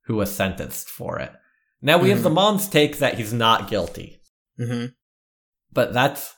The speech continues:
Speaker 1: that's just one person's view. But
Speaker 2: Also,
Speaker 1: in the eyes of the
Speaker 2: just,
Speaker 1: law, he is guilty.
Speaker 2: you know, like, i-, if he wasn't, and this is so fucked up,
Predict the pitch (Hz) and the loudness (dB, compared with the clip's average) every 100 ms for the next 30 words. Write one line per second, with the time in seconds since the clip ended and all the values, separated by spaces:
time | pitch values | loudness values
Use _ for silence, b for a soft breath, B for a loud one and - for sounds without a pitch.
0 | _ - 107 113 - 113 127 131 127 127 | _ -10 -8 -8 -6 -2 -2 4 4 4
1 | 123 101 101 101 - - _ _ - - | 0 -2 -4 -6 -6 -12 _ _ -16 -2
2 | 113 214 330 285 135 131 117 120 110 113 | 4 6 6 6 6 4 4 4 6 6
3 | 113 113 104 95 90 - - - _ - | 4 0 -2 -4 -8 -12 -12 -16 _ 2
4 | 151 147 143 120 - _ _ 131 143 147 | 6 8 6 4 -2 _ _ -18 -4 0
5 | 160 160 156 135 143 113 101 - _ 131 | 2 2 4 4 4 4 0 -6 _ -4
6 | 117 120 117 104 117 110 104 117 101 | -2 0 0 0 0 0 -2 0 -2